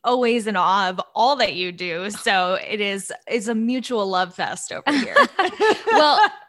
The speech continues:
Speaker 2: why don't you tell the listeners a little bit about yourself?
Speaker 1: Sure. So my name is Stephanie O'Connell Rodriguez.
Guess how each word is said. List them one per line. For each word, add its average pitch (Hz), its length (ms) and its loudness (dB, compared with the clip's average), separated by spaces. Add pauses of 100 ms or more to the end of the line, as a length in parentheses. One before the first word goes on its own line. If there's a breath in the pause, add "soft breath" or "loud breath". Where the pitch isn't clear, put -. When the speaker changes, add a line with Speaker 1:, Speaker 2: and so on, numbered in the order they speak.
(200)
Speaker 2:
why 277 200 4
don't 339 160 0
you 349 80 0
tell 320 180 2
the 269 80 -2
listeners 233 420 0
a 196 120 0
little 220 280 0
bit 214 140 0
about 190 260 0
yourself? - 500 -10 (420)
Speaker 1:
Sure. 330 600 0
So 247 200 -2
my 240 200 0
name 277 160 -4
is 302 100 -6
Stephanie 240 400 -4
O'Connell 247 320 -4
Rodriguez. 214 800 -2